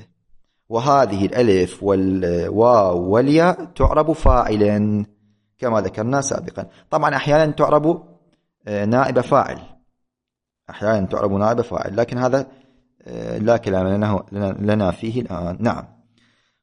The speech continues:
قال: "وهو ينصب إذا سبقه أحد الأحرف الناصبة". إذا دخل عليه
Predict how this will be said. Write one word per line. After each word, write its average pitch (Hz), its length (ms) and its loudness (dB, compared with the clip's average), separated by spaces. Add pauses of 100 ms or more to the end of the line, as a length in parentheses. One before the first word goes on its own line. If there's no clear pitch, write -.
(140)
قال: 113 540 2
"وهو 107 500 0
ينصب 104 600 -2 (840)
إذا 147 440 2
سبقه 101 1080 0
أحد 101 400 -2
الأحرف 95 1300 -2
الناصبة". 85 880 -4 (480)
إذا 95 260 0
دخل 104 340 0
عليه 92 560 -2